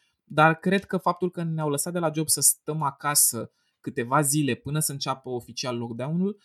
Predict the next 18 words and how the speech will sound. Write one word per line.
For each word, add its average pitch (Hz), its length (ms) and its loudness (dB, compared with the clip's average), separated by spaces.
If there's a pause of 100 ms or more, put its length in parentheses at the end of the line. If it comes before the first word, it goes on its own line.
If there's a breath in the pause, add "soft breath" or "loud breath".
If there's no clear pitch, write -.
(180)
ne-a 170 180 0
ajutat 170 220 0
destul 185 260 0
de 180 60 2
mult 175 180 4
să 123 100 -4
ne 117 80 -4
adaptăm 117 280 -4
mai 117 160 -2
ușor. 113 340 -8 (120)
Sau - 160 -6
cel 160 100 4
puțin 160 240 -2
pentru 160 220 -2
mine 170 140 0
așa 165 200 2
a 156 60 6
fost. - 420 -6